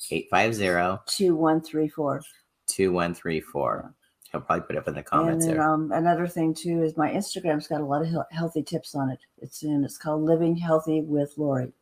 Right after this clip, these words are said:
Speaker 2: So at Living Healthy with Lori,
Speaker 1: Okay.
Speaker 2: L A U R I E.
Speaker 1: Perfect.
Speaker 2: So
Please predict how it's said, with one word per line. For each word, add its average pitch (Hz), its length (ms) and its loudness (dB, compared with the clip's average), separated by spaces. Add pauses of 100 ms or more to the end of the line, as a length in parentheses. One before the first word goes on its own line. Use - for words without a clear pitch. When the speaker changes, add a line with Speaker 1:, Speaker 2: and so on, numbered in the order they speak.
(240)
Speaker 2:
So - 260 -4
at - 300 2
Living 151 440 0 (300)
Healthy 147 260 0
with 151 220 -2
Lori, 147 360 -2 (640)
Speaker 1:
Okay. 151 40 10
Speaker 2:
L 160 120 10
A 151 60 6
U 151 260 4
R 147 160 2
I 135 200 2
E. 135 300 -2 (240)
Speaker 1:
Perfect. - 520 6
Speaker 2:
So 151 380 -2